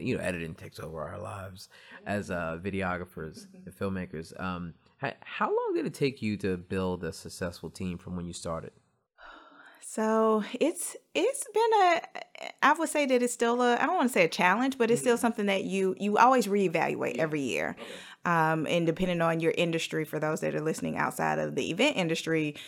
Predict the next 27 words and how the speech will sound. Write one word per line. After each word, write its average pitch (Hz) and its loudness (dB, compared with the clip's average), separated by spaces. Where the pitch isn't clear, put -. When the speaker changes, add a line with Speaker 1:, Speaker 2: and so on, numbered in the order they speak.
Speaker 2:
you 196 2
know, 160 2
you 175 0
have 226 4
your 196 6
ebb 165 6
and 160 0
flow. 71 0
So 165 2
you 175 2
know 190 6
the 170 2
times 165 0
where 165 2
you 165 0
need 165 -2
to 156 -4
be 156 -2
heavier 175 2
on, 180 2
uh, 165 0
on 165 2
the 165 -2
team 190 0
side 175 0
versus 151 -2
others. 143 0